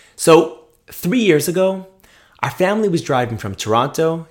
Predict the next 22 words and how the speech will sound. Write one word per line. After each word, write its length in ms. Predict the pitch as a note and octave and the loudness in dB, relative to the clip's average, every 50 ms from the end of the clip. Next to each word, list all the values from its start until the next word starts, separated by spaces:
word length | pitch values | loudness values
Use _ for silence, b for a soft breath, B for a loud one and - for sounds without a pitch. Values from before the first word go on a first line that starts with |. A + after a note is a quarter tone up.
| _ | _
to 80 | - - | -16 -12
Pennsylvania 680 | A2+ A#2 A#2 G#2+ - - F#2 F2+ F#2+ F#2+ F#2+ F2 D#2+ D#2+ | -8 -6 -6 -6 -6 -6 -6 -4 -4 -4 -4 -6 -8 -8
for 120 | - - | -6 -4
this 320 | A2 A2 G#2+ - - - - | -2 -2 -2 -4 -6 -6 -6
huge 520 | C#3 D#3 F3 G3 G3 G3 G3 E3+ - - - | -6 -4 -2 -2 -2 -2 -4 -4 -6 -6 -6
Shabbos 480 | - - D3 A#2+ C3+ D#3 E3 D#3+ - | -4 0 0 2 2 0 -2 -4 -4
Hanukkah 420 | - - B2+ C3 C3 - - C3 B2 | -4 -4 -4 -4 -4 -4 -6 -6 -8
family 460 | - - A2+ G#2+ G#2 G#2+ A2 G#2+ G2+ | -6 -6 -6 -4 -4 -4 -6 -6 -6
reunion. 540 | F#2 F2+ F2 F2 F2 E2+ D2+ D2+ D2+ D2+ - _ _ _ _ B B B B B B B B B B | -6 -6 -6 -6 -6 -8 -8 -12 -14 -18 -20 _ _ _ _ B B B B B B B B B B
Now, 140 | - D3+ F3 | 0 2 2
unfortunately, 580 | E3 - - G#3+ A#3 B3+ B3 - G#3+ G3 F3 | 2 2 2 2 2 4 2 2 0 2 2
somewhere 360 | - - - G3 G3 A#3+ C#4 C4+ | 2 0 0 0 0 0 0 0
in 60 | A3+ | 0
the 80 | G#3+ | 0
middle 120 | F#3 F#3 E3 | 2 2 0
of 100 | C#3 G#2+ | 0 -2
Delaware, 540 | - G#2 G2 G#2 A2+ B2 C3 D3 D3 D#3 D3+ | -2 -2 -2 0 -2 -2 -2 -2 -2 -4 -4
we 100 | C#3 B2+ | -6 -6
hit 180 | A#2 D#3 F3 - | -6 -6 -4 -4
this 200 | E3+ C#3+ - D3 | -4 -4 -4 -4
massive 680 | C#3+ C#3+ C#3+ D#3 D#3+ D3+ D3+ E3 - - F#3 E3+ - | -4 -4 -2 -2 -2 -2 -2 -4 -2 -2 -2 -2 -2
snowstorm. 720 | - - - A2+ G#2 G#2+ G#2+ - - - D#2+ D#2 D2 | -4 -6 -4 -4 -4 -4 -4 -6 -10 -12 -14 -14 -16